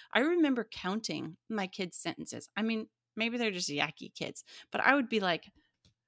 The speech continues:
"This kid just said, like, a nine-word sentence," like, and being so proud of 'em. But apparently that comes with some of this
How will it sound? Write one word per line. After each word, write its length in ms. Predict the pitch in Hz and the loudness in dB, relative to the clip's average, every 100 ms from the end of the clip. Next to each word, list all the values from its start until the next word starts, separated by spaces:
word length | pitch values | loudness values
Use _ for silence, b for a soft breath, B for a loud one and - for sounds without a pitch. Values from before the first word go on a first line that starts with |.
| _ _ _ _ _ _ _ - | _ _ _ _ _ _ _ 0
"This 180 | 370 - | 0 2
kid 200 | - 339 | 0 2
just 180 | 311 - | 2 4
said, 120 | 320 | 4
like, 200 | 302 294 | 4 4
a 60 | 247 | 4
nine-word 840 | 226 226 226 269 285 277 277 262 | 6 6 6 6 8 6 4 0
sentence," 560 | - 254 269 254 220 - | -2 0 2 2 0 -2
like, 140 | 254 | 0
and 160 | 277 269 | 2 2
being 140 | 302 | 2
so 200 | 302 320 | 2 -2
proud 320 | 302 247 254 | 0 4 4
of 80 | 285 | 4
'em. 140 | 247 208 | 0 2
But 180 | 208 - | 0 0
apparently 640 | 208 - 254 359 349 254 | -4 -4 -4 -2 -4 -6
that 240 | 226 208 - | -2 -2 -2
comes 440 | - 254 202 196 B B B | -2 -2 -2 -6 B B B
with 120 | 233 196 | -2 0
some 240 | - 233 | 0 0
of 80 | 220 | 0
this 180 | 202 | -2